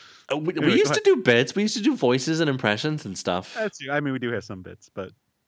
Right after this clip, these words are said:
Speaker 1: Ugh.
Speaker 2: are they funny? Eh.
Speaker 1: I don't know. I, I've heard, I have heard from, from several sources that we are funny.
Speaker 2: Mm.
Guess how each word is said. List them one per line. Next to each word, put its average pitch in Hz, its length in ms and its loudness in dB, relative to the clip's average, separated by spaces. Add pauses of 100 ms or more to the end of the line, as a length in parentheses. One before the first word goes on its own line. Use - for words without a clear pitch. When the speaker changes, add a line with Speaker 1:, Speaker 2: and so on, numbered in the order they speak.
Speaker 1:
Ugh. 98 240 -6
Speaker 2:
are 170 120 2
they 160 220 -2
funny? 170 380 -6 (340)
Eh. 143 180 -10 (160)
Speaker 1:
I 85 200 -8
don't 78 120 -10
know. - 200 -14
I, 196 180 -8
I've 262 200 -2
heard, 165 420 0 (340)
I 117 120 0
have 156 140 -2
heard 156 340 2
from, 120 260 -2 (120)
from 101 360 -4
several 147 480 0
sources 95 680 -4 (440)
that - 140 -10
we 90 140 -6
are 82 80 -10
funny. 71 400 -14 (840)
Speaker 2:
Mm. 107 180 -10